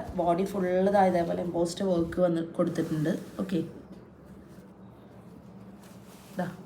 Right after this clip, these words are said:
കോൺട്രാസ്റ്റ് ബ്ലൗസ് ആണ് കേട്ടോ വരുന്നത് ഈ സാരിക്ക്. ഇത് കണ്ടോ, കുഞ്ഞു കുഞ്ഞു ലോട്ടസ് പ്രിന്റും വന്നിട്ടുണ്ട്. നല്ല ഭംഗിയായിരിക്കും ഈ ബ്ലൗസും ഈ ഒരു കളർ കോമ്പിനേഷൻ ഉടുക്കാനായിട്ട് കേട്ടോ. ഓക്കെ, ദാ അതേപോലെ, ആ, ബ്ലൗസിൻ്റെ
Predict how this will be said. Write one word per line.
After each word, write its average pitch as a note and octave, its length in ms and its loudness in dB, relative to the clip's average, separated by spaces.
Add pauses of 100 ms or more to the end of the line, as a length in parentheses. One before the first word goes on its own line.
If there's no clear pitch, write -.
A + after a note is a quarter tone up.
കോൺട്രാസ്റ്റ് F#3 680 6
ബ്ലൗസ് F3 340 6
ആണ് E3+ 100 2
കേട്ടോ D#3 220 0
വരുന്നത് D#3 260 -2
ഈ D3+ 120 -6
സാരിക്ക്. D3 340 -2
ഇത് F3+ 80 2
കണ്ടോ, C#3+ 200 -2 (880)
കുഞ്ഞു G#3 320 6
കുഞ്ഞു G#3+ 300 6
ലോട്ടസ് F#3+ 480 6
പ്രിന്റും G3+ 360 6
വന്നിട്ടുണ്ട്. E3+ 440 2
നല്ല E3+ 200 2 (100)
ഭംഗിയായിരിക്കും F#3+ 640 4
ഈ F3+ 120 0
ബ്ലൗസും F#3+ 400 4 (500)
ഈ F#3+ 40 10 (120)
ഒരു G#3 160 6
കളർ F3 200 8 (100)
കോമ്പിനേഷൻ E3+ 500 6 (160)
ഉടുക്കാനായിട്ട് E3 640 2
കേട്ടോ. F#3 180 2 (1400)
ഓക്കെ, F#3+ 160 -2 (600)
ദാ F3+ 120 4
അതേപോലെ, F3 340 4 (260)
ആ, - 20 4 (400)
ബ്ലൗസിൻ്റെ F3+ 540 6